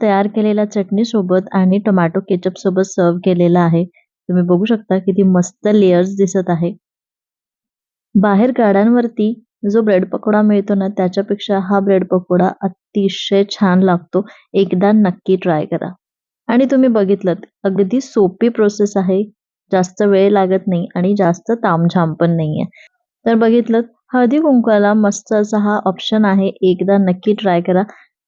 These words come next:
सुरुवातीला घरी करून बघा. सोपं वाटलं तर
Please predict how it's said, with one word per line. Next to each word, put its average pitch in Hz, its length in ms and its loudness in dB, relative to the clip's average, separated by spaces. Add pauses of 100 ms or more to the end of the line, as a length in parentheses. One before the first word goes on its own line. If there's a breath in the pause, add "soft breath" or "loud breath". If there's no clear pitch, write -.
(200)
सुरुवातीला 220 560 2
घरी 196 260 2
करून 214 320 2
बघा. 185 220 0 (240)
सोपं 240 340 -2
वाटलं 262 380 0 (220)
तर 220 60 -6